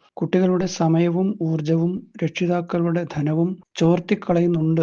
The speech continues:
എന്നത് വസ്തുതയാണ്. പാഠാനുബന്ധ പ്രവർത്തനങ്ങൾ സമയബന്ധിതമായി ചെയ്യാനും അധിക വായനയിൽ ഏർപ്പെടാനും സമയം കിട്ടാതെ ഇത്തരക്കാർ വിഷമിക്കുന്നു. ഇങ്ങനെ നോക്കുമ്പോൾ സമാന്തര പഠനം ഗുണത്തേക്കാളേറെ ദോഷമാണ് ഉണ്ടാക്കുന്നതെന്നും പറയണം. പഠനത്തെ സംബന്ധിച്ച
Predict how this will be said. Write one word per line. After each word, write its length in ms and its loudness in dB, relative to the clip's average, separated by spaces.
എന്നത് 280 -4
വസ്തുതയാണ്. 560 -6
പാഠാനുബന്ധ 600 2
പ്രവർത്തനങ്ങൾ 760 -6
സമയബന്ധിതമായി 880 -2
ചെയ്യാനും 520 -6
അധിക 340 2
വായനയിൽ 480 2
ഏർപ്പെടാനും 680 0
സമയം 400 0
കിട്ടാതെ 440 -4
ഇത്തരക്കാർ 540 -4
വിഷമിക്കുന്നു. 540 0
ഇങ്ങനെ 220 4
നോക്കുമ്പോൾ 460 0
സമാന്തര 460 0
പഠനം 400 0
ഗുണത്തേക്കാളേറെ 920 -2
ദോഷമാണ് 580 0
ഉണ്ടാക്കുന്നതെന്നും 800 -2
പറയണം. 360 -6
പഠനത്തെ 400 2
സംബന്ധിച്ച 460 0